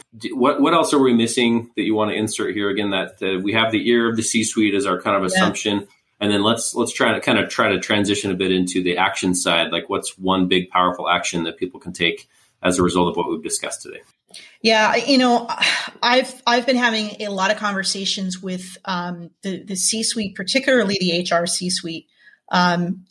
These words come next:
Speaker 2: as well as with new leaders, you know, who have, who have been put into a role based on their past track record of, of success.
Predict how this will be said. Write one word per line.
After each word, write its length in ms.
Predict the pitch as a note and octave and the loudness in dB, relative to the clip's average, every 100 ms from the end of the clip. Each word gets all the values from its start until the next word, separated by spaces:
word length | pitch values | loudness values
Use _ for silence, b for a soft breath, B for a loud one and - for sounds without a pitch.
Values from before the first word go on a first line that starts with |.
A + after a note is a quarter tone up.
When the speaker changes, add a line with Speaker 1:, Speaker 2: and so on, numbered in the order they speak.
| - | 0
Speaker 2:
as 240 | G3 F#3+ | 0 2
well 140 | A3 G3+ | 2 2
as 120 | F#3+ | 0
with 200 | F#3 F#3 | -4 0
new 180 | F#3 F#3 | 2 4
leaders, 640 | F3+ F3+ E3+ D#3+ - - - | 2 2 0 0 -2 -4 -6
you 120 | F#3 | -2
know, 100 | E3+ | 0
who 160 | F#3 F#3+ | 0 0
have, 180 | F3+ - | -2 -6
who 160 | G#3 G#3 | -2 0
have 240 | F#3 - | 0 0
been 380 | F#3+ F3+ F3 F3 | 0 2 0 -6
put 140 | - B3+ | -2 0
into 220 | A#3 A#3 | 2 2
a 40 | |
role 280 | F#3+ F#3+ F#3 | 2 4 2
based 340 | F#3 F3 F3+ | 2 0 0
on 80 | F3 | -2
their 140 | E3+ D#3 | -2 -4
past 340 | - D#3 - | -2 -2 -2
track 320 | - E3 - | -6 -8 -6
record 280 | E3 E3 D#3 | -6 -6 -6
of, 160 | D3+ - - - | -6 -10 -18 -12
of 160 | F3+ | -6
success. 720 | F#3 - - - E3 D#3 - | -4 -2 -2 2 2 0 -4